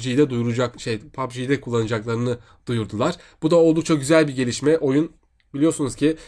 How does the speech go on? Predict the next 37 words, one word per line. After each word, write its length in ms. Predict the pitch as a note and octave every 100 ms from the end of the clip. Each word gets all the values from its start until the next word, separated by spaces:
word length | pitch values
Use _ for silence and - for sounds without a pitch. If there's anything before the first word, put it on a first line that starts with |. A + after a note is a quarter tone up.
| - _ B2+
e, 40 |
dediğim 480 | A2+ G#2+ A2+ C#3 D3
gibi 120 | A#2+
Mart, 440 | G#2+ A#2 C3 B2+ B2
yirmi 240 | B2 C#3+
üç 180 | D#3+ -
Mart'ta 360 | A#2+ A2+ D#3+
erken 260 | D3 B2 C#3
erişime 280 | C#3+ C#3+ D#3
sunulmuştu 540 | D3+ B2 G#2 - G3
ve 260 | F3 A#2+ G#2 _ _ _ _ _ _ _
o 140 | C#3+ C3
zamandan 440 | F3+ F#3 F3+ D#3+
beri 260 | C#3 F3 F#3 _ _
yavaş 300 | D3 E3+ E3+
yavaş 280 | D#3+ C3+ - - - -
kullanıcı 300 | D3 D#3+ E3
sayısıyla 440 | E3 D#3+ F3 D3
birlikte 240 | C3 -
hem 260 | C3 D#3+ D#3
Dota 200 | D#3 D#3
ikiyi 300 | D#3+ E3+ D#3+
geç 280 | D#3 D#3+ -
diyor 120 | G3
oldu, 360 | F#3 F3 F#3 - - _
hem 260 | D3 D#3+ E3
de, 240 | F3+ E3+
e, 60 | C#3+ B2 B2 A#2+
League 160 | B2 D3
of 140 | D#3+
Legends'ı 460 | D#3+ F3+ E3+ F3 D#3+
Twitch'teki 560 | C#3+ E3 - D#3+ F3
izleme 340 | C#3+ D3 F3 D#3+
sayısıyla 480 | C#3+ C3+ E3 D3+ B2+ B2+ B2
birlikte 360 | A#2 A#2+ F3+ - _ -
geçtiği 400 | C3+ B2 - E3+
olmuştu 500 | D#3 A2+ - F3+